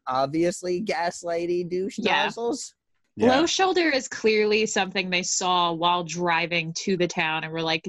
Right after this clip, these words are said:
Speaker 2: "That's our name now."
Speaker 1: Yeah.
Speaker 2: <laughs>
Speaker 1: Which, honestly, I'm, like, that's gotta be how most bands get their name, right? Where it's
Speaker 2: <laughs>
Speaker 1: like
Speaker 2: It's fair.
Speaker 3: It's really fun for this band, who <laughs> has had four other names. They are clear, they are currently, according to Wikipedia, known as Wildling,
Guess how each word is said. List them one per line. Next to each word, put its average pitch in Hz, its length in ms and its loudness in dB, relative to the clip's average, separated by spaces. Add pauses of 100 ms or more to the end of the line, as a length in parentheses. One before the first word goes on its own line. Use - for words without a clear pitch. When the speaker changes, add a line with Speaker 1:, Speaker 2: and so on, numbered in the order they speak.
Speaker 2:
"That's 170 300 -2
our 170 140 -2
name 92 300 -8
now." 90 320 -4
Speaker 1:
Yeah. 254 200 4 (540)
Speaker 2:
<laughs> 226 80 4 (720)
Speaker 1:
Which, 208 280 6
honestly, 214 380 4
I'm, 170 380 -2 (260)
like, 156 300 6
that's 196 180 2
gotta 202 200 4
be 175 100 4
how 156 120 8
most 139 280 4
bands 123 220 -2
get 120 180 -4
their 120 140 -2
name, 123 200 0
right? 139 260 6
Where 139 180 4
it's 127 100 -2
Speaker 2:
<laughs> - 0 -
Speaker 1:
like 131 180 4
Speaker 2:
It's 131 300 2
fair. 170 560 0 (220)
Speaker 3:
It's 143 180 -2
really 190 200 6
fun 165 260 4
for 143 100 0
this 156 180 4
band, 113 340 2
who 135 140 6
<laughs> - 0 -
has 135 280 6
had 120 320 -2
four 117 300 2
other 113 200 4
names. 113 360 0
They 151 120 2
are 151 100 4
clear, 185 380 2 (200)
they 185 80 4
are 165 80 2
currently, 156 580 4 (240)
according 156 340 2
to 143 60 2
Wikipedia, 135 500 2
known 120 180 2
as 110 140 0
Wildling, 160 760 4